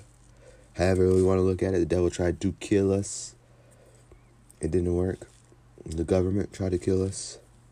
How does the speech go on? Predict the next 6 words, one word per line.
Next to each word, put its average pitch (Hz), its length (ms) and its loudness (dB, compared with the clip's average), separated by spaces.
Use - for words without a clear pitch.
Has 85 240 -6
not 85 220 0
worked. 90 340 0
Possible 95 540 -2
second - 640 -4
lockdowns 90 880 -4